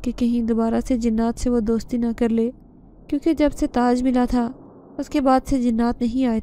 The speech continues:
थे। मगर रानी ने मेरी कोई बात नहीं सुनी और अल्लाह दित्ता को खेतों में भेज दिया। अल्लाह दित्ता खेतों में जाकर काफ़ी ज़्यादा खुश रहता और जब भी वापस आता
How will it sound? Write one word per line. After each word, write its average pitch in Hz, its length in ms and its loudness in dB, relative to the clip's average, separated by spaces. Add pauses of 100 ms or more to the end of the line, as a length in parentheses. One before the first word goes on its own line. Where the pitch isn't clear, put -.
थे। 233 160 -2 (600)
मगर 302 220 2
रानी 262 280 2
ने 285 100 0
मेरी 262 260 2
कोई 262 240 0
बात 233 280 0
नहीं 226 160 0
सुनी 226 320 -4 (580)
और 240 160 4
अल्लाह 233 340 0
दित्ता 233 380 -4
को 233 160 -2
खेतों 233 340 0
में 240 180 2
भेज 226 300 2
दिया। 233 300 0 (720)
अल्लाह 285 160 4
दित्ता 320 300 2
खेतों 262 360 0
में 285 120 0
जाकर 247 340 -2
काफ़ी 240 340 -2
ज़्यादा 226 320 0
खुश 247 280 -2
रहता 226 360 -2 (520)
और 302 60 -2
जब 262 200 2
भी 285 160 0
वापस 247 400 -2
आता 240 340 -2